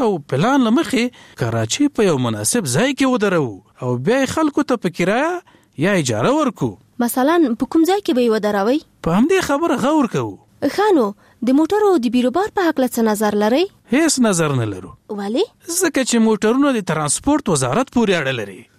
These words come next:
Speaker 2: د ښار څلور لارې څو ځله ورانې او جوړې شوې، خو د خلکو مشکل حل نه شو. دا به څنګه کیږي؟
Speaker 1: د څلور لارو لپاره هم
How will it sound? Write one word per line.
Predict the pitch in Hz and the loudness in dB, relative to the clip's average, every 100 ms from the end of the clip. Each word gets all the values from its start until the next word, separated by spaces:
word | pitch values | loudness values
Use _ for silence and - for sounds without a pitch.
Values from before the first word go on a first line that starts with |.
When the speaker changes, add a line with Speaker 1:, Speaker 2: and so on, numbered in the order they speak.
| 262 | -2
Speaker 2:
د | 349 | -2
ښار | 415 466 - | 0 -2 0
څلور | 294 277 285 | 2 2 2
لارې | 339 339 277 240 - | 2 2 2 0 0
څو | 370 370 | 0 2
ځله | 403 262 | 2 2
ورانې | 262 392 359 | 2 2 2
او | 214 196 | 0 0
جوړې | 247 285 226 | 2 2 -2
شوې، | - 202 - _ - - - | -2 -2 -2 _ -20 -20 -6
خو | 466 440 | -2 -2
د | - | 0
خلکو | 427 415 349 | -2 2 2
مشکل | 269 - 349 311 | 2 0 -2 2
حل | 330 294 | 2 2
نه | 285 | 2
شو. | 247 196 - 233 | 0 0 -2 -4
دا | 415 | -2
به | 427 277 | -2 0
څنګه | 240 202 - | 0 -2 -6
کیږي؟ | 180 190 185 - - 202 | -10 -8 -8 -10 -8 -2
Speaker 1:
د | 269 - | 0 0
څلور | 262 277 277 320 | 2 2 2 2
لارو | 330 277 | 2 2
لپاره | 240 277 269 220 | 0 -2 0 2
هم | 262 | 2